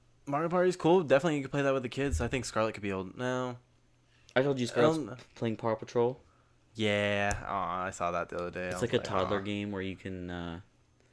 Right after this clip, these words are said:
Speaker 2: she, she's learned how to play it. Like, she can sit here
Speaker 1: I think
Speaker 2: and beat levels.
Speaker 1: I think legit, like, next year, like, Scarlett could legit play you guys at Mario Party.
Speaker 2: Yeah.
Speaker 1: Yeah. Like
Speaker 2: I'm gonna get a Sackboy Adventure.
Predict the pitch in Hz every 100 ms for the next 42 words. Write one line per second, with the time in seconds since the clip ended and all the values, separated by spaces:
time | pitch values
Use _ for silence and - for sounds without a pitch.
0 | _ - 147 170 - - 135 127 120 139
1 | 135 - 113 104 - 82 - 113 107 -
2 | - 104 104 117 - - 110 - 120 101
3 | 92 110 101 98 80 78 76 - - -
4 | 113 139 135 123 104 104 104 101 98 95
5 | 101 - - 92 95 101 - - - -
6 | - 98 95 101 90 90 90 80 98 87
7 | 82 78 71 65 76 69 - 64 87 _
8 | _ _ _ - 98 87 - _ 50 -
9 | - _ _ _ _ _ _ _ _ -
10 | - - - - - - _ 107 120 107
11 | 104 95 85 80 78 - 90 87 - 90
12 | 85 82 82 - 87